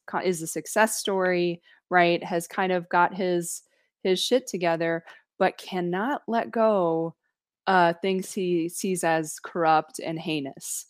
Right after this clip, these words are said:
And then his unwillingness to let that stuff slide gets him in,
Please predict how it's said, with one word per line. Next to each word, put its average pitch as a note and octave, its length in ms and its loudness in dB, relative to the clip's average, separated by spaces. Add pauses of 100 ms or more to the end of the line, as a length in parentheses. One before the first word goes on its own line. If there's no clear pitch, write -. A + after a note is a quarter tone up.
(240)
And F#3 220 2
then F#3 220 2
his G#3 500 0 (160)
unwillingness F3+ 840 -2
to F3 200 -6
let E3+ 300 2
that - 220 -4
stuff - 240 -4
slide E3+ 680 0 (420)
gets F3+ 220 -6
him F3 280 -4
in, D#3 460 -6